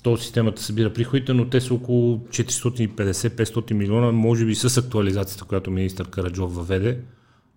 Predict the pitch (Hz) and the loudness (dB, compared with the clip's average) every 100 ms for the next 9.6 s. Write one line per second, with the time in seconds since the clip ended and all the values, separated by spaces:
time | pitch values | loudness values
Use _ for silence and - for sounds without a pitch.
0 | - 98 - 117 110 113 - 117 113 110 | -10 -8 -2 0 0 -6 -4 2 4 4
1 | 110 113 113 104 - - - - _ _ | 2 2 -2 -2 -2 -6 -14 -18 _ _
2 | _ _ _ _ - 123 117 - 117 127 | _ _ _ _ -6 -2 -2 -2 -4 -4
3 | 123 - 110 107 101 113 120 - 117 110 | -6 -8 -4 -2 -2 -2 -2 2 2 2
4 | 107 107 104 101 - 92 _ 107 104 101 | 2 2 2 -2 -6 -20 _ -6 -2 -2
5 | 101 98 98 - - - - - 107 107 | -2 -4 -8 -14 -20 -20 -20 -12 -4 4
6 | 120 120 113 107 104 - 120 120 104 104 | 6 6 4 2 -2 -4 -2 2 2 0
7 | 104 92 - - 117 110 113 113 113 101 | -4 -4 -6 2 4 6 4 2 -2 -2
8 | 110 107 110 104 101 110 107 107 107 104 | -2 0 2 0 2 2 2 0 2 0
9 | 104 101 110 107 107 | -4 -6 0 2 2